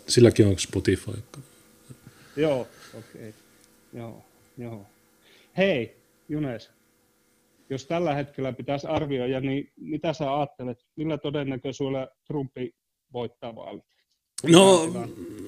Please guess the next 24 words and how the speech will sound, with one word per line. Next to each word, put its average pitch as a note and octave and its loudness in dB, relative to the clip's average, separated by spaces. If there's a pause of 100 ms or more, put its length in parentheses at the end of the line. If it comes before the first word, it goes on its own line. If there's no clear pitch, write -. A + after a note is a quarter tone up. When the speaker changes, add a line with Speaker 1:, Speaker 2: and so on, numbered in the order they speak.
(240)
Speaker 1:
mun F#3+ 12
mielestä D#3 12
se D#3+ 10
on C#3+ 12
itsestään D#3 12
selvää, C#3 12
että A#2+ 6
sillä A2+ 10
pitäisi A#2 6
olla A2 6
vähintään A#2 8
seitsemänkymmentäviisi A#2 10
prosenttia G2 2
äänistä, G#2+ 4
mutta G#2+ 4 (1200)
ottaen G#2+ 6
huomioon, G#2 12
että F#2 -2
siellä F#2+ 2
on F2+ -4
paljon G2 2
vaalivilppiä F#2+ 4 (100)
demokraateilla, F2 -4
Speaker 2:
On. D3+ -2